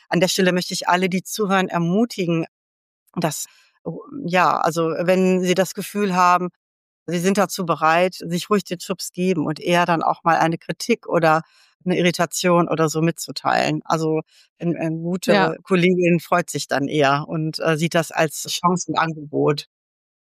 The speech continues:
Speaker 2: Würde ich auch sagen, dass man daran, ich sag auch immer, f-, macht das eher frühzeitig, g-, g-,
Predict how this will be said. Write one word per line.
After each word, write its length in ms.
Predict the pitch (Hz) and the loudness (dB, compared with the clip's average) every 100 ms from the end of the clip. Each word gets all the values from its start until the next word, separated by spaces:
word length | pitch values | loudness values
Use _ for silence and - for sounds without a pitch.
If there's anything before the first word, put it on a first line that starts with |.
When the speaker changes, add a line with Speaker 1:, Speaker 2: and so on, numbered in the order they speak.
| _ | _
Speaker 2:
Würde 180 | 202 202 | 0 0
ich 100 | 180 | 2
auch 100 | 190 | 0
sagen, 280 | - 190 196 | 2 2 2
dass 140 | 190 | 2
man 120 | 190 | 0
daran, 380 | 185 180 196 196 - | 2 2 2 2 0
ich 120 | 180 | -2
sag 200 | 196 202 | 0 0
auch 120 | 208 | 0
immer, 320 | - 208 214 202 | 2 4 4 2
f-, 120 | - | 0
macht 240 | 202 - | -2 0
das 160 | 214 - | -2 -2
eher 300 | - 196 185 | 0 2 2
frühzeitig, 1000 | - - 226 254 190 - 185 175 185 - | -2 0 4 4 2 2 2 2 -2 -8
g-, 80 | |
g-, 80 | - | -12